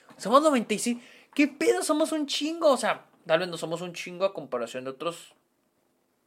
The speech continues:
eh, güeyes que hacen stream, pero, verga, por lo general estamos en, a la mitad de esto. Vamos a ser más seguidos a esta hora. Y es cuando estoy libre después de clases, wow. Am, ¿qué chinga estaba diciendo?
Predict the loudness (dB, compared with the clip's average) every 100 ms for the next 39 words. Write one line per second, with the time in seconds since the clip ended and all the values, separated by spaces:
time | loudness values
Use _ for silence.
0 | _ _ _ _ _ _ -2 0 0 -2
1 | -2 -4 -6 -2 -2 0 -2 -2 -6 -8
2 | -4 -4 -2 -2 -2 0 0 -2 -6 -10
3 | -8 -8 -6 -6 -4 -4 -6 -6 -8 -8
4 | _ _ _ -4 0 -2 -4 -6 -4 -4
5 | -6 -10 -8 -10 -10 _ _ _ _ -2
6 | 0 2 0 0 0 2 2 0 2 4
7 | 6 4 2 -2 -6 _ _ _ _ 0
8 | 4 4 4 0 -2 0 -2 0 0 -2
9 | -6 -6 -2 -4 -2 -6 -4 0 0 -2
10 | _ _ _ _ -20 -20 _ 0 2 4
11 | 2 -2 -8 -12 -18 _ _ _ _ _
12 | _ _ -20 -14 -12 -10 -6 -6 0 0
13 | 0 -6 -14 -16